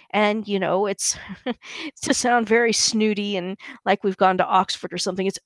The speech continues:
always so much clearer in the original Greek. <laughs> You know, that's the joke. It's always much clearer in the original Greek, where, of course,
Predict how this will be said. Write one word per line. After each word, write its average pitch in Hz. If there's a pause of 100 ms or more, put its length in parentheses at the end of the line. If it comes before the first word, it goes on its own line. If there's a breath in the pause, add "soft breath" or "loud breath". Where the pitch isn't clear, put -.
(100)
always 202
so 175
much -
clearer 165
in 170
the 170
original 175
Greek. 175
<laughs> 262
You 285
know, 254
that's 220
the 196
joke. -
It's 185
always 233
much 226
clearer 196
in 185
the 175
original 180
Greek, 175 (360 loud breath)
where, 185
of 214
course, 190